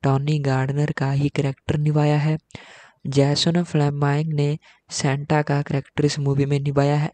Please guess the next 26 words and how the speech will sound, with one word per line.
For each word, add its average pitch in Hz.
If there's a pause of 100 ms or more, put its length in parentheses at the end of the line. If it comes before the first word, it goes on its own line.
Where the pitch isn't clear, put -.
and 143
निकोलस 135
रोव 143
ने 143 (640)
लॉयर 135
का 139
कैरेक्टर 131
इस 135
मूवी 127
में 127
निभाया 117
है। 127 (1160)
उसके 120
आगे 139
जॉनर 131
की -
बात 135
करें 147 (500)
तो 147
Seed 151
of 151
Chucky 160
मूवी 147
एक 147
ब्लैक 131
कॉमेडी 139